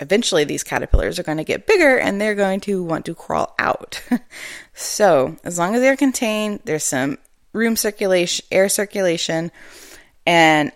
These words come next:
access for you to get in and out of the cage. Um, and I'll, again, I'll post links to different places, different people doing different things.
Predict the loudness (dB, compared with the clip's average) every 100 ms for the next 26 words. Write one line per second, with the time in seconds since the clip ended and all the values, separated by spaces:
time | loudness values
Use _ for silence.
0 | _ _ _ -2 0 0 0 0 -2 -2
1 | -2 -6 -4 -2 0 0 0 0 -2 -2
2 | -4 -4 -2 0 -2 -2 -6 -8 -10 _
3 | _ _ _ _ _ _ _ -16 -6 -2
4 | -2 -2 -2 2 2 0 -4 0 0 0
5 | 0 -2 0 -2 -2 -4 -6 -4 -2 -2
6 | -6 -12 -20 -20 -6 -2 -2 2 0 2
7 | -2 -2 -4 -6 -8 0 0 0 -2 -6
8 | -6 -4 -4 -6 -2 0 0 0 -4 -8